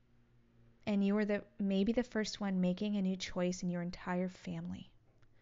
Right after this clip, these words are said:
That's powerful. So you were the first one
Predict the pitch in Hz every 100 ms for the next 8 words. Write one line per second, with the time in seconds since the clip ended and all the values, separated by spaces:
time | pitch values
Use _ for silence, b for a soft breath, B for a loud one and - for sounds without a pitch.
0 | b b - 196 - - - 175 185 185
1 | - 165 165 - - _ - - - -
2 | - - - 233 208 196 208 233 240 -
3 | 202 196 - - 180 180 233